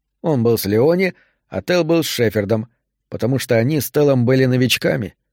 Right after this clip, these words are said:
и за ними нужно было приглядывать. Хороший подход. Он устраивал Повела. Конечно, ему бы хотелось оказаться с Шефердом,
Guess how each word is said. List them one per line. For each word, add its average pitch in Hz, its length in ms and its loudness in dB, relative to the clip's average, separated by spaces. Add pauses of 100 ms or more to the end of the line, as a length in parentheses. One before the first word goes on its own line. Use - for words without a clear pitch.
(260)
и 90 120 -6
за 107 180 0
ними 160 320 0
нужно 131 440 0
было 117 280 0
приглядывать. 104 720 -4 (600)
Хороший 180 600 -2
подход. - 520 -6 (380)
Он 175 140 -4
устраивал 131 520 0
Повела. 87 380 -8 (680)
Конечно, 214 440 -2
ему 151 280 2
бы 143 160 2
хотелось 151 480 0
оказаться 147 540 0
с - 40 -4
Шефердом, 113 640 -2